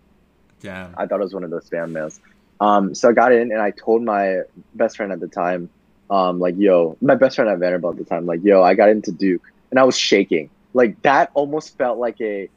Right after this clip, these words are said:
Speaker 2: you know, one of those, like, like,
Speaker 1: Uh,
Speaker 2: crying
Speaker 1: the,
Speaker 2: moments
Speaker 1: the
Speaker 2: where, like, I got
Speaker 1: celebration
Speaker 2: into,
Speaker 1: video,
Speaker 2: like,
Speaker 1: yeah,
Speaker 2: a
Speaker 1: like the
Speaker 2: <laughs> Yeah, celebration.
Speaker 1: Yeah.
Speaker 2: I was, like, so freaking, not really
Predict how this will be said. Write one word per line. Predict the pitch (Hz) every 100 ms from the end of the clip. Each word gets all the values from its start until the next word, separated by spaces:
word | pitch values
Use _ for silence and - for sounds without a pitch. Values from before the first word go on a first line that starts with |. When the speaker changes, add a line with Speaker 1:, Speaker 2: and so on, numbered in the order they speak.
| -
Speaker 2:
you | 127
know, | 123
one | 107 110
of |
those, | 113 104
like, | 110 - _ _ _ _ _ _ _
like, | - 107
Speaker 1:
Uh, | 101
Speaker 2:
crying | - 127 113
Speaker 1:
the, | 123
Speaker 2:
moments | 113 113 107 120
Speaker 1:
the |
Speaker 2:
where, | 107 135
like, |
I | 101 139
got | 202
Speaker 1:
celebration |
Speaker 2:
into, | 117 104
Speaker 1:
video, | 95
Speaker 2:
like, | 95
Speaker 1:
yeah, | 101 92
Speaker 2:
a |
Speaker 1:
like | 90 87 -
the | 95 90 87 92
Speaker 2:
<laughs> |
Yeah, | 135
celebration. | 110 127 123 123 92 _ _ -
Speaker 1:
Yeah. | -
Speaker 2:
I | 139
was, | 156
like, | 147 -
so | - - 139 135 147 143 _ _ _ -
freaking, | 135 127 135 131 127 110 _ -
not | 127 143
really | 151 151